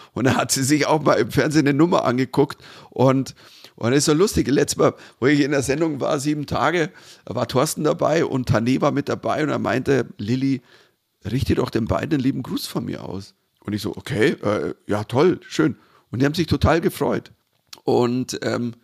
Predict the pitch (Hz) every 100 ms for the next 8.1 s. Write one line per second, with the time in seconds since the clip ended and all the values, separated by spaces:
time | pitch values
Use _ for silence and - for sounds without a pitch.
0 | _ _ - - 110 156 - - 220 196
1 | 151 151 165 196 175 170 - 156 160 151
2 | - 156 - 113 - 98 - - - 113
3 | - - - - - - - 135 - 135
4 | - 135 - 127 156 156 - - 139 143
5 | 139 - _ _ _ _ _ - 110 -
6 | 113 190 214 - 185 170 165 160 _ _
7 | _ _ _ _ - 101 131 - 143 -